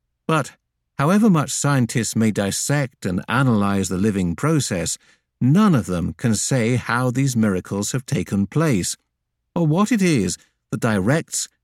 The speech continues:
and sustains the whole process of life. When they try to explain the mystery about what makes our hearts beat, they say it is the autonomic nervous system that runs it. But who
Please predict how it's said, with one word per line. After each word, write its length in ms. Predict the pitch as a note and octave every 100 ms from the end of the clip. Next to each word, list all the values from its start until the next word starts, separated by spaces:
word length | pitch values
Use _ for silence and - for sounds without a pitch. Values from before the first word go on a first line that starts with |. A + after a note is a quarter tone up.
| -
and 160 | D3
sustains 760 | - D#3 - F3 D#3+ G2+ G2+ -
the 120 | A#2+
whole 540 | - D3 C#3+ C3+ D3+ -
process 600 | - F2+ - F2+ E2+ G2+
of 140 | F#2+
life. 500 | A#2+ C3+ A2+ E2+ - _ _ _ _ _ _ _ _ _ -
When 160 | D3+
they 100 | D3
try 360 | B2+ D#3 C#3+ A#2
to 120 | A2
explain 540 | A2 - - C3 A2+
the 80 | F#2+
mystery 580 | G2+ E3+ - - F#2 D#2+ - _ _
about 340 | - G#2 G#2 A2+
what 180 | G#2+ -
makes 400 | G#2+ A2+ - A2
our 240 | F#2+ F2
hearts 480 | - D3 C#3+ - -
beat, 480 | - D3 C3 - - _ _ _ _
they 120 | C#3+ C#3
say 420 | - E3 D#3+ D3 _ _ _ -
it 160 | D3
is 180 | F3+ D3+
the 180 | D#3 - D3
autonomic 640 | F#3+ F#3+ F3 C3+ C3 D3
nervous 500 | A2+ B2+ B2 F#2 F2+
system 420 | - F#2 - F2+
that 160 | F2 E2+
runs 360 | A2+ B2 G2 -
it. 220 | - - _ _ _ _ _ _ -
But 120 | F#3+
who 340 | - A3+ C4